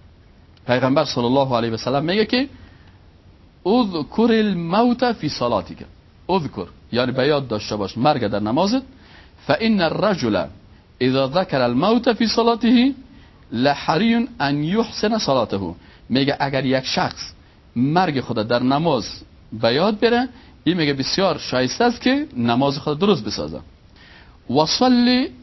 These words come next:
صلاة رجل لا یظن انه یصلی غیرها.» پیغمبر صلی میگه ات نماز شخص رو بخوان که او گمان میکنه که شاید اینمی آخری نماز ما باشه، دیگه من فرصت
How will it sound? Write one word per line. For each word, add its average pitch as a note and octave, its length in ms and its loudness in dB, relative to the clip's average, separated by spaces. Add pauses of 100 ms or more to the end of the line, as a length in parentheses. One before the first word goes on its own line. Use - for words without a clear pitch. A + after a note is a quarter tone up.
(180)
صلاة E3+ 640 0
رجل A#3+ 560 2 (720)
لا F#3 360 2
یظن F3+ 440 2 (180)
انه A#3 520 4 (160)
یصلی G3 520 0
غیرها.» G#2+ 500 0 (120)
پیغمبر D#3+ 320 0
صلی C#3+ 160 -4
میگه A#2 200 -2 (200)
ات G#3+ 200 2
نماز D3+ 420 0
شخص F#3+ 360 -2
رو A3+ 80 4
بخوان B3+ 320 2 (340)
که F#3+ 80 -2
او E3+ 100 0
گمان F3+ 340 2
میکنه A#3+ 320 2
که A#3 80 -4
شاید G3+ 280 0
اینمی D#3+ 280 -2
آخری C#3+ 440 -2
نماز F3+ 360 2
ما A#3 120 2
باشه، A#3+ 300 2 (380)
دیگه D#3 180 2
من F#3 120 2
فرصت A3 440 0